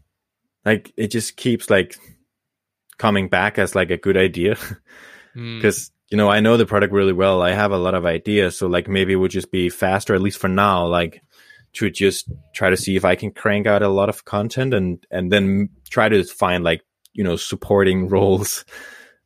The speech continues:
Speaker 1: to, like, um, <clears throat> you know, do editing and stuff like that, polishing. Um,
Speaker 2: Yeah, yeah. I always look at, like, the Khan Academy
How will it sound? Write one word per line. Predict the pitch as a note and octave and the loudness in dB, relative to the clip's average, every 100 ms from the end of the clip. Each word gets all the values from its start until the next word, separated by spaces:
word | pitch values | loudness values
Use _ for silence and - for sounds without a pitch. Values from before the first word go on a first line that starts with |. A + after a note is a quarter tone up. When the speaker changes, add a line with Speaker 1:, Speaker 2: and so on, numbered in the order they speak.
| - | -6
Speaker 1:
to, | - | 0
like, | F2+ E2+ E2 - - _ _ - - | 2 2 0 -6 -20 _ _ -10 -6
um, | F#2 E2+ E2 E2+ - - | -4 -4 -6 -8 -6 -4
<clears throat> | - - | -4 -4
you | A#2+ G2 | -2 0
know, | F#2 F2 | 0 0
do | - F#2+ - | 0 0 2
editing | G2+ G2 G#2 G2 F#2+ | 0 2 2 2 0
and | E2+ D#2+ - _ _ _ _ _ _ _ _ _ _ _ | -2 -4 -10 _ _ _ _ _ _ _ _ _ _ _
stuff | - - G#2 - | -6 0 0 2
like | E2+ | -2
that, | D#2+ - | -2 -6
polishing. | - E2+ F2 - D#2+ - _ _ - | -2 0 0 -2 -8 -10 _ _ -8
Um, | E2 D2+ | -6 -2
Speaker 2:
Yeah, | B2+ - _ | -2 -2 _
yeah. | B2+ A#2+ A2+ G#2+ | -4 -2 -2 -2
I | C3 | 0
always | G#3 G#3 | 2 2
look | E3+ D#3+ | 2 0
at, | |
like, | C3+ A#2+ | -2 -2
the | A2 | -4
Khan | - A2 G#2+ | -2 -2 -2
Academy | - G2+ G#2+ G#2 G2+ | -4 -4 -4 -6 -8